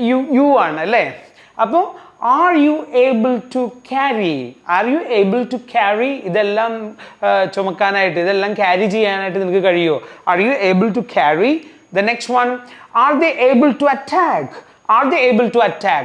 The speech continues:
അവർക്ക് അറ്റാക്ക് ചെയ്യാനൊക്കെ കഴിയുമോ? Are they able to attack you? എന്നൊക്കെ പറയാം, അല്ലെ? Are they able to attack them? അവരെ അറ്റാക്ക് ചെയ്യാനായിട്ട് അവർക്ക് കഴിയുമോ? അതിനുള്ള കഴിവൊക്കെ ഉണ്ടോ? Then, ആ, are we able to avoid? Are we able to avoid?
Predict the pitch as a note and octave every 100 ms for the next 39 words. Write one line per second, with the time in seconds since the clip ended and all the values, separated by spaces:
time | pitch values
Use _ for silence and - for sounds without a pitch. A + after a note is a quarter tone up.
0 | C#3+ F3+ G3 F#3 G3 - - _ B3+ B3
1 | - C#4 A#3 A3 A3 G3 G3 F3+ F#3+ D#3+
2 | B2 - - - E3 F3 F#3+ F3 F3 D#3
3 | F3+ - - F#3 F3 G#3+ A3 A#3+ C#3+ D#3
4 | F3+ E3 E3 C#3+ C3+ D3 F3+ G3 F#3 -
5 | - F3 F3+ F#3 F3 G3 F3+ G#3 - -
6 | F#3+ F3 G3+ A3 D#3 E3 G3 G3 G3 F#3+
7 | F#3 F#3+ F#3 E3+ F3+ E3+ F3+ F#3+ F#3 G3
8 | D3+ D#3 F3+ F#3+ F#3 F#3 F#3 F#3 F3 F3
9 | C#3+ - - - - B3 F#4+ - - -
10 | - A3 A3+ A3+ A3 A#3+ C#4 C#4+ B3 A#3+
11 | B3 B3 G3+ A3 G3 A3 G3+ - G#3 G#3
12 | F#3+ E3+ F#3 D#3 C3+ B2+ B2 - - _
13 | - F3 B3+ A#3 F#3 G3 F#3 D#3 D#3 C3